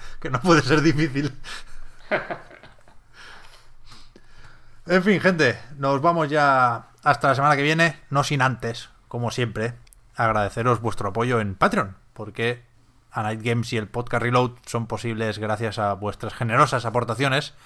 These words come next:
en justamente patreon punto com barra a night reload. Así que, a modo de agradecimiento, para los que nos apoyáis ahí, tenemos ahora un ratito más de podcast, lo que llamamos la prórroga,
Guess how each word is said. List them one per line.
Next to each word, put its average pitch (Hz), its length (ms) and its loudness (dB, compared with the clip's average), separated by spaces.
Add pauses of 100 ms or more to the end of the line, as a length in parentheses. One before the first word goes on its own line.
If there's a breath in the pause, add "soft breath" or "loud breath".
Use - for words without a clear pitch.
(320 loud breath)
en 123 240 0 (180)
justamente 120 680 -2
patreon 123 460 2
punto 127 400 -4
com 127 280 2 (100)
barra 120 460 2 (360 soft breath)
a 123 100 -4
night 120 240 0
reload. 117 360 2 (720 loud breath)
Así 117 220 -2
que, 120 380 0
a 110 100 -2
modo 110 320 -2
de 110 120 -2
agradecimiento, 117 760 -2
para 98 220 -2
los 95 240 -8
que 92 280 -10
nos 92 160 -8
apoyáis 107 360 -2
ahí, 120 180 0
tenemos 104 280 -6
ahora 101 260 0
un 104 180 -4
ratito 104 360 -4
más 107 400 -4
de 113 120 -4
podcast, 143 600 0
lo 104 80 -10
que 101 60 -8
llamamos 101 340 -2
la 110 120 0
prórroga, 135 500 2